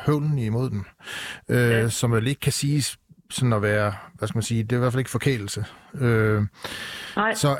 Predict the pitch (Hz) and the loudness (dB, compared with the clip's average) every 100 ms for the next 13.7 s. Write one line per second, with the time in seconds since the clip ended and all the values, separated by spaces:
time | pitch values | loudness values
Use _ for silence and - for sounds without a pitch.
0 | 135 131 127 139 175 139 160 165 - 151 | -2 0 2 4 2 2 0 0 0 0
1 | 135 123 117 120 120 131 131 147 156 104 | 0 -2 0 0 0 -2 0 2 0 -2
2 | 101 131 156 160 113 107 101 107 113 113 | -2 -2 0 0 2 0 -2 -2 -2 2
3 | 127 120 101 107 107 127 120 117 107 135 | 2 2 0 0 2 2 2 0 0 0
4 | 117 104 101 117 123 120 - - - _ | 2 2 2 2 0 -4 -10 -20 -20 _
5 | _ _ _ _ - 220 208 208 202 202 | _ _ _ _ 0 2 4 4 4 2
6 | 196 226 208 196 185 175 190 185 185 185 | 2 0 0 0 0 0 0 0 0 2
7 | 180 180 175 240 269 185 180 208 196 156 | 2 0 0 0 2 2 2 2 0 -2
8 | 156 170 160 160 156 175 202 196 190 214 | -4 -2 0 2 2 0 0 0 -2 -4
9 | - - 196 185 170 170 - 160 - 196 | -6 -2 0 0 0 -2 -4 -4 -2 0
10 | 180 160 180 156 147 _ - 170 208 180 | 0 0 0 -2 -4 _ -6 -2 0 -2
11 | 185 170 165 - 247 214 143 139 - _ | -2 -4 -4 -4 -2 0 -2 -4 -10 _
12 | - 170 170 170 196 180 180 180 180 175 | -8 -2 0 0 -2 -2 -4 -6 -6 -16
13 | 175 185 202 220 175 180 214 | -2 0 0 0 -2 -4 -4